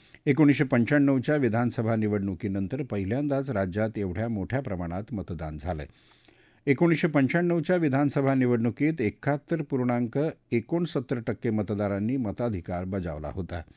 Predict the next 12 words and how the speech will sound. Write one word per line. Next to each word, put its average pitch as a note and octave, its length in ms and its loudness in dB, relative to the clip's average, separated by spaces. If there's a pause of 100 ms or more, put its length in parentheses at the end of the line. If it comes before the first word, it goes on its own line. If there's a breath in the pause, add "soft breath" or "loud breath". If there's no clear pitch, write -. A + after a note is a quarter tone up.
(300 soft breath)
राज्यात C3+ 360 6
सर्वाधिक D#3+ 580 4
सव्वा D3 460 2
शहात्तर C3+ 580 -4
टक्के C#3+ 240 -2
मतदानाची A#2+ 640 0
नोंद A#2 340 0
कोल्हापूर A#2+ 480 0
जिल्ह्यात B2+ 320 0
झाली. C3 320 0 (460 soft breath)
अहिल्यानगर, D#3+ 680 6
बुलढाणा, C#3 640 4